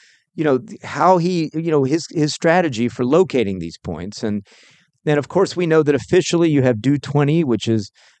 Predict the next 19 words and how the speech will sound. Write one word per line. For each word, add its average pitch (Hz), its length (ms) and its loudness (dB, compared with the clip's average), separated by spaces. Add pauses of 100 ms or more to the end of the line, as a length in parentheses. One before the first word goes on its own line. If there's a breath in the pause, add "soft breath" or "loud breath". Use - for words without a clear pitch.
thought 131 260 2
of 127 100 4
as 120 160 0
being 117 280 0
five 123 320 0
tun, 127 520 -2
you 123 120 -6
know, 95 180 -4 (120)
posterior 127 800 0
to 123 320 -2
the 104 280 0 (300 soft breath)
anterior 127 640 0
headli-, 135 500 -2
hairline, 135 600 0 (420 soft breath)
or 113 260 0
seven 123 400 0
up 131 280 0
from 107 320 0
the 95 260 -2